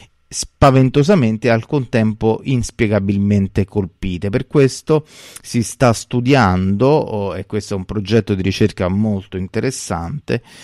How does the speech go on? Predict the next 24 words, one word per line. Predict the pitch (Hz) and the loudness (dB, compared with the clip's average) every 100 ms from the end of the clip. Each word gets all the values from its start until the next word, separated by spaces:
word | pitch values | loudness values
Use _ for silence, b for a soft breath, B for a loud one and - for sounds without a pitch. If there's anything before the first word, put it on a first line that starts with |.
| B - | B -2
eh, | 117 113 107 | 2 4 2
eh, | 113 | -2
cosa | - 143 135 143 | 2 2 4 4
è | 123 | 6
accaduto | 110 - 127 113 117 | 4 2 2 4 2
effettivamente | 104 107 - 107 104 104 101 107 | 2 -2 0 0 4 2 2 2
in | 98 | 4
Val | 98 92 | 4 2
Seriana, | - 107 131 113 92 87 | 2 4 4 4 2 -2
perché | 87 - | -6 -6
questa | 95 101 - 98 | -6 -8 -8 -6
concentrazione | 107 101 110 101 107 - - 139 120 107 B B B B | -6 -6 -8 -6 -6 -6 -4 -2 0 -2 B B B B
di | 113 120 | 0 0
ammalamenti | 135 117 117 113 113 127 120 101 | 2 2 4 4 4 4 4 4
e | 98 | 0
di | 92 117 | 4 6
morti | 123 101 95 104 | 6 6 4 4
è | 98 | 4
effettivamente, | 92 104 - 104 98 95 90 104 101 | 2 -4 -2 0 2 0 0 -2 -2
eh, | 110 104 98 | 0 0 0
ancora | 110 107 104 107 101 95 | -2 -4 -4 -4 -2 0
oggi | 92 98 90 101 | -2 -2 -4 -6
abbastanza | - 110 98 104 - 101 92 92 - - | -2 -2 2 2 2 0 2 0 -2 -2
oscura. | 135 110 - 190 127 92 | -2 -2 2 6 8 6